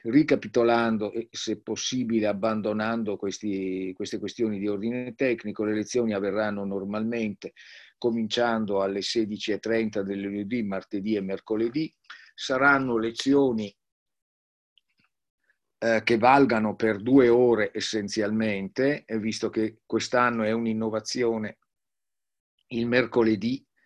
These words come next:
la lezione dura due ore esattamente come il lunedì e il mercoledì. La durata effettiva sarà, eh, sostanzialmente la somma di,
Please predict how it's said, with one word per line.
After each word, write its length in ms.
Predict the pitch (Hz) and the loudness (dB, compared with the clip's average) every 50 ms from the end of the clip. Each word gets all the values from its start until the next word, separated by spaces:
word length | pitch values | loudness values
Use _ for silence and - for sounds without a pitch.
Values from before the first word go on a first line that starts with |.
| _ _ _ _ _ - | _ _ _ _ _ 0
la 120 | 113 120 | 2 2
lezione 580 | 123 117 107 101 - 131 123 127 131 123 113 104 | 4 2 2 0 0 2 2 2 2 2 0 0
dura 320 | 101 123 135 135 117 107 | 2 4 6 6 6 4
due 200 | 104 98 110 110 | 2 2 2 2
ore 300 | 107 107 110 107 104 104 | 4 4 4 2 2 0
esattamente 680 | 101 95 - 104 95 - 107 104 110 110 113 110 110 98 | -2 -2 -4 -6 -6 -4 -4 -4 -2 -2 -4 -4 -6 -8
come 220 | - 98 95 95 | -8 -6 -6 -6
il 80 | 95 92 | -6 -6
lunedì 400 | 95 95 98 98 95 92 110 110 | -6 -6 -6 -8 -6 -2 -2 -2
e 40 | 101 | -2
il 60 | 95 | -2
mercoledì. 720 | 92 90 90 - - 101 104 104 104 104 131 143 - - _ _ _ _ _ _ - _ _ _ _ _ _ _ _ _ _ _ _ _ _ _ _ _ _ - | -4 -8 -8 -6 -6 -4 -4 -4 0 2 2 2 2 0 _ _ _ _ _ _ -20 _ _ _ _ _ _ _ _ _ _ _ _ _ _ _ _ _ _ -2
La 140 | 120 120 127 | 0 2 2
durata 640 | 123 135 139 131 120 113 107 104 101 - 131 120 - | 4 4 4 6 6 6 4 2 2 0 -4 -2 -2
effettiva 1040 | 131 120 - - - 135 131 - - - 113 110 107 104 95 104 110 117 123 123 _ _ _ _ _ _ _ _ _ | -2 -4 -4 -2 -2 -2 -2 -2 -4 -4 -2 -2 -2 0 0 0 0 0 0 -4 _ _ _ _ _ _ _ _ _
sarà, 880 | - - - 117 104 98 95 101 110 113 - 101 101 98 95 98 95 | -8 -4 -2 -2 0 2 2 2 2 0 0 -2 -2 -2 -2 -2 -4
eh, 40 | 92 | -4
sostanzialmente 1700 | - - 113 110 - - 110 107 104 98 - 117 110 113 107 104 98 98 104 107 107 - 113 107 104 101 98 95 92 90 87 85 - _ _ _ _ _ _ _ _ _ _ _ _ _ _ _ _ _ _ _ _ _ _ _ - | -6 -6 -8 -8 -8 -6 -6 -6 -6 -4 -4 -2 -2 -2 -2 -2 -4 -4 -4 -4 -4 -2 -2 0 0 0 -2 -2 -2 -4 -6 -8 -12 _ _ _ _ _ _ _ _ _ _ _ _ _ _ _ _ _ _ _ _ _ _ _ -14
la 200 | 107 107 113 120 | -8 -4 -2 -2
somma 500 | 120 - - 143 147 139 131 127 123 117 | 0 2 6 6 6 6 6 2 0 0
di, 280 | 110 101 110 107 107 | 0 -2 -4 -6 -6